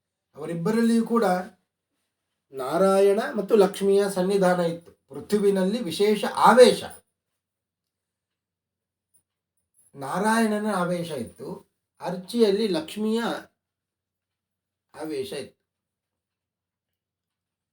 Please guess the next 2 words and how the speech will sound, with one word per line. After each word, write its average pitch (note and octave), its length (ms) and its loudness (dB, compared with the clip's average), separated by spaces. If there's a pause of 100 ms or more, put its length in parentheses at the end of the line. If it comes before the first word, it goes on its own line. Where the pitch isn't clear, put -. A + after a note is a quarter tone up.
(1900)
ಈ D#3 180 -20
ಪೃಥು F#3 760 -4